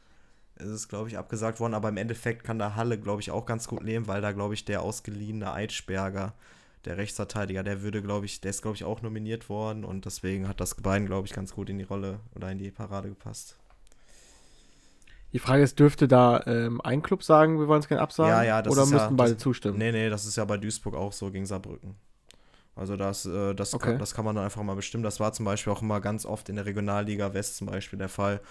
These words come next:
Speaker 1: Da war dann zum Beispiel ein Ersatzspieler, glaub ich mal, von Gladbach zwei oder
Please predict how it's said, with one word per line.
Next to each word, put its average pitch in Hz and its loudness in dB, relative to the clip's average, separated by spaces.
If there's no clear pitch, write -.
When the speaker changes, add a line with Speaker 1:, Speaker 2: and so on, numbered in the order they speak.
Speaker 1:
Da 98 -4
war 101 2
dann 104 -2
zum - -6
Beispiel 101 -2
ein - -2
Ersatzspieler, 101 -2
glaub 104 0
ich - -6
mal, 104 -2
von 101 -6
Gladbach - -6
zwei 117 0
oder 98 -4